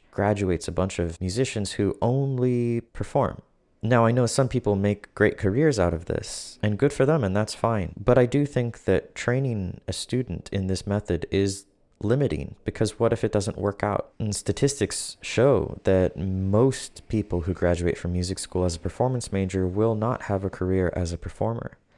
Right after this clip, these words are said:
So to not arm students with all the tools necessary to become an actual artist I think it's a detrimental thing.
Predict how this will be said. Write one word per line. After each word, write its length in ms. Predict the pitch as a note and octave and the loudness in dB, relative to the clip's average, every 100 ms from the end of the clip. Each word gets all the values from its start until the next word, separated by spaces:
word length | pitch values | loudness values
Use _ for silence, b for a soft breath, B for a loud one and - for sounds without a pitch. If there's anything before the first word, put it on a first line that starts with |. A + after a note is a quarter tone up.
| b b b | b b b
So 160 | - A2+ | -6 -2
to 100 | A#2 | 0
not 260 | C3+ - | 0 0
arm 180 | G#2 A2+ | 0 -2
students 440 | - G#2 G2+ G2 | -2 -2 -2 -2
with 140 | - F2+ - | -4 -2 0
all 220 | A2+ A#2+ | 2 2
the 80 | G#2+ | -2
tools 480 | - - A2+ G#2 | -4 -2 -2 -2
necessary 480 | G2 G#2 G2+ - F2 | -2 -4 -4 -4 -2
to 120 | - | -2
become 300 | F#2 - F#2+ | -6 -2 -2
an 60 | F2+ | -2
actual 340 | F#2 - F2 - | -4 -4 -6 -2
artist 640 | F2+ G#2+ F#2 F2+ - - - b b - | 0 0 -2 -4 -10 -16 -20 b b -8
I 60 | |
think 240 | G2 C#3+ C#3+ | -4 -2 -2
it's 120 | - | -4
a 60 | F2 | 0
detrimental 600 | E2+ - F2+ E2+ - D#2+ | 0 0 -4 -4 -6 -8
thing. 320 | - F2 | -6 -6